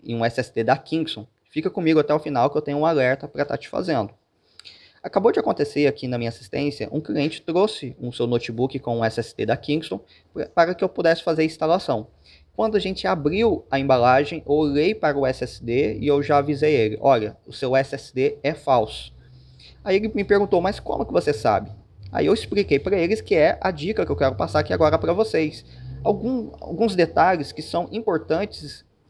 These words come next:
pra você identificar um S S D da Kingston falso ou se é original. Que primeira coisa que você vai notar? Esse selinho holográfico. Ele tem que, você movimentar o S S D, ele tem que mudar um pouco a cor dele.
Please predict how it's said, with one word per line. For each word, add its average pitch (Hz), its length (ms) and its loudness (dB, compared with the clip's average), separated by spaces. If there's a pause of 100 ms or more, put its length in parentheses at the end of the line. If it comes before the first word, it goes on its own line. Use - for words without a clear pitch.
pra 160 140 0
você 165 260 2
identificar 170 580 -4
um 156 120 2
S 151 140 0
S 147 160 -6
D 143 100 2
da 147 120 2
Kingston 147 640 -6 (180)
falso 131 600 2
ou 151 340 2
se - 160 -6
é 147 80 4
original. 151 760 0 (600)
Que 226 100 -4
primeira 214 340 2
coisa 196 220 2
que 175 100 -4
você 160 120 -2
vai 156 100 4
notar? - 400 0 (380)
Esse - 220 0
selinho 185 520 2
holográfico. 156 720 2 (400)
Ele 185 240 0
tem 214 320 -2
que, 156 400 -2
você 139 400 2
movimentar 131 640 2
o 120 80 4
S 117 140 0
S 123 180 -8
D, 160 140 2
ele 165 100 -2
tem 160 160 -6
que 175 140 -10
mudar 170 600 2 (120)
um 139 100 -8
pouco - 300 -4
a 170 80 2
cor 180 340 0
dele. 107 400 0